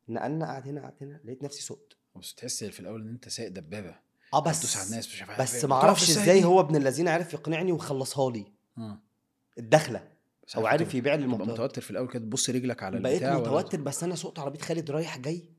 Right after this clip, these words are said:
Speaker 2: عربيته هو.
Speaker 1: آه، عربيته هو.
Speaker 2: ماشي.
Speaker 1: لقيتها: "إيه ده سهلة."
Speaker 2: مم.
Speaker 1: "تمام يا خالد." قال لي:
Speaker 2: مم.
Speaker 1: "تمام؟" قلت له: "آه، ت-، تمام قوي."
Speaker 2: مم.
Speaker 1: خفت الأول، هو غير لي الخوف بسرعة.
Speaker 2: ماشي.
Speaker 1: "افتح الإزاز اللي ورا، مش عارف إيه، شغل لي مزيكا." هوب، هو عارف يخش لي.
Speaker 2: آه.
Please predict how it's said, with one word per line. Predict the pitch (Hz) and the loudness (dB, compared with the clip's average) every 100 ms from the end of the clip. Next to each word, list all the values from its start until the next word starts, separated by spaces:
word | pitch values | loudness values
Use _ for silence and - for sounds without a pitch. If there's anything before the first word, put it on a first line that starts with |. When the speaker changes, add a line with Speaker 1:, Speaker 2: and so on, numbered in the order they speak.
| - | -4
Speaker 2:
عربيته | 120 135 170 143 | 0 4 2 2
هو. | 143 143 113 | 2 2 6
Speaker 1:
آه، | 165 | 8
عربيته | 156 180 | 8 4
هو. | 170 196 214 | 6 8 8
Speaker 2:
ماشي. | 127 131 120 | 4 0 0
Speaker 1:
لقيتها: | 185 190 180 - | 0 -4 -8 -10
"إيه | 120 | -8
ده | |
سهلة." | 113 120 113 117 _ - | -8 -10 -16 -20 _ -18
Speaker 2:
مم. | 92 101 _ _ _ _ _ - | -18 -20 _ _ _ _ _ -10
Speaker 1:
"تمام | 113 131 | -6 -6
يا | |
خالد." | - 101 _ _ _ _ - | -8 -16 _ _ _ _ -12
قال | 120 | -8
لي: | |
Speaker 2:
مم. | 127 | -8
Speaker 1:
"تمام؟" | 117 135 160 160 | -6 -6 -6 -8
قلت | - - | -18 -14
له: | 139 | -8
"آه، | 156 | -8
ت-، | 160 - | -8 -14
تمام | 107 117 | -12 -8
قوي." | 123 127 104 _ - | -8 -8 -12 _ -16
Speaker 2:
مم. | 95 90 _ _ _ _ | -14 -16 _ _ _ _
Speaker 1:
خفت | - 143 156 | -8 -8 -6
الأول، | 113 131 139 | -4 -2 0
هو | 143 | 2
غير | 135 | 4
لي | 151 | 2
الخوف | 135 147 | 0 -4
بسرعة. | 117 135 113 95 | -4 -4 -6 -8
Speaker 2:
ماشي. | 104 104 - - _ _ _ 147 | -12 -12 -14 -20 _ _ _ -12
Speaker 1:
"افتح | - - | -10 -10
الإزاز | 113 120 | -8 -8
اللي | 123 | -8
ورا، | 117 139 160 | -6 -6 -8
مش | 160 | -12
عارف | 131 - | -18 -14
إيه، | 143 165 _ _ _ | -14 -14 _ _ _
شغل | - 120 117 | -16 -10 -10
لي | 139 | -10
مزيكا." | 120 110 131 160 220 _ - | -10 -10 -14 -14 -18 _ -10
هوب، | 185 - _ _ | -10 -10 _ _
هو | 123 160 156 | 0 4 8
عارف | 131 165 - | 8 8 6
يخش | 139 143 - | 2 -2 4
لي. | 160 123 101 - _ _ - | 4 2 -4 -16 _ _ -12
Speaker 2:
آه. | 127 120 | -10 -10